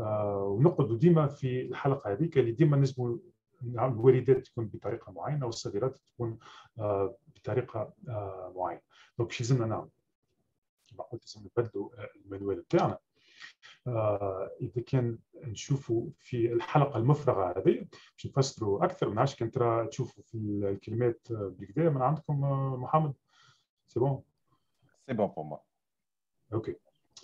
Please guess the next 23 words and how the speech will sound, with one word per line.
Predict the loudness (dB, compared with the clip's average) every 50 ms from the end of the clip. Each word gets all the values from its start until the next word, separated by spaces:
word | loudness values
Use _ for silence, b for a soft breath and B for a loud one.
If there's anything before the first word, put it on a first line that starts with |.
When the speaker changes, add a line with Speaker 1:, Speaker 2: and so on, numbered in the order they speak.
| 2
Speaker 1:
آه، | 4 4 6 6 4 4 4 2 2 0 -2 -2 -2 0
هذايا | 4 8 10 10 10 10 8 6 4 -2 _ -12
يفسر | -8 -4 -2 0 2 2 2 2 2 4
نوعًا | 4 4 6 4 4
ما | 4 4 4 4 4 2 0 -4
ال-، | -4 -4 -2 -2 -2 0 0 2 2
الحلقه | 0 -2 0 2 2 2 2 2 0
المفرغه | 0 2 2 2 2 0 0 0 -2 -4
نتاع | -2 2 2 2
التبعيه | 4 4 2 2 2 4 4 4 4 2 0 0 0
هذه. | 0 0 -2 -4 -10 -8 -4
آه، | -2 0 0 2 0 0 -2 -4 -8 _
تونس | 2 2 4 4 2 -2 -6 -8
دونك، | -8 -8 -8 _ -6
آه، | -4 -4 -4 -4 -6 -8 -10 -10 -10 -8 -8 -8 -8 -8
الدول | -10 -10 -8 -4 -2 -2 -2 -2 -4
الناميه، | -4 -2 -2 -2 0 0 0 -2 -2 -4 -6 _ B B B B B B B B -4
آه، | 0 0 2 2 2 0 0 0 0
والدول | -2 -2 -2 -4 -6 -2 2 4 4 4
المتقدمه | 4 2 -2 -4 -2 0 0 0 0 -2 -6 -6
من | -6 -6
جهه. | -2 0 2 2 2 2 -2 -8 _ B B B B B B B
آه، | -6 -4 -2 0 0 0 -2 -2